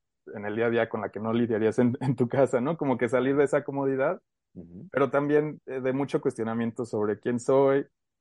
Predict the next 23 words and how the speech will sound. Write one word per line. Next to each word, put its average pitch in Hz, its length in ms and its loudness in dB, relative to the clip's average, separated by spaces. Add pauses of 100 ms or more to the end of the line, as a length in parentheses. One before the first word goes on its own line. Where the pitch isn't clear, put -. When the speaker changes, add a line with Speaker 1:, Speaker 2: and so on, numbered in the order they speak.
(120)
Speaker 1:
este, 104 420 -2
de, 104 540 2 (160)
de 123 180 0
mi 131 80 6
identidad, 131 520 6
¿no? 139 240 -2
Como, 107 680 -2
como 107 340 -4
persona. 123 540 0
Entonces, 123 720 -4 (600)
sí 131 380 2
fue 131 720 4 (540)
un 151 120 2
momento 170 280 2
muy 160 180 2
crítico, 135 420 0
o 131 40 2
sea, 127 120 2
lo 127 120 6
recuerdo 143 600 2
como 127 220 -4
algo 139 180 2
agridulce 139 680 -2